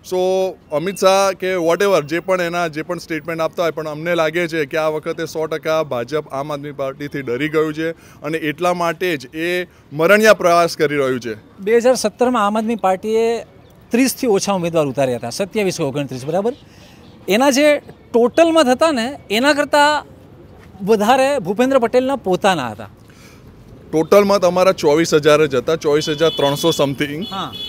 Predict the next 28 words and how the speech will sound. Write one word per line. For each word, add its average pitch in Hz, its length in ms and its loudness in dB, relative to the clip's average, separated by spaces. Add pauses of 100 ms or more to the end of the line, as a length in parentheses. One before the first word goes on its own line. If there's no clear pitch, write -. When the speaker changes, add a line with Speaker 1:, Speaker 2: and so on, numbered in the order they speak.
(160)
Speaker 1:
પણ 175 180 2
તમને 175 280 2
શું 190 160 4
લાગે 160 240 8
છે 196 80 2
આ 185 100 8
વખતે 180 320 4
અમે 175 140 4
ચોવીસ 165 340 4
હજારમાં 180 360 4
Speaker 2:
એના 277 160 8
કરતાં 302 140 6
Speaker 1:
અટકીશું? 302 200 6
Speaker 2:
ત્રણથી 277 340 6
ચાર 277 300 6
ગણા 302 220 6
માત્ર 269 300 4
ભૂપેન્દ્ર 302 340 6
પટેલના 240 440 2
હતા. 127 180 -4
Speaker 1:
અરે, 220 180 -8
હોઈ 143 320 2
શકે 165 340 0
છે, 190 100 0
પણ 208 180 -2
ત્યારે 196 500 2 (100)
એ 190 200 0
હવા, 160 460 2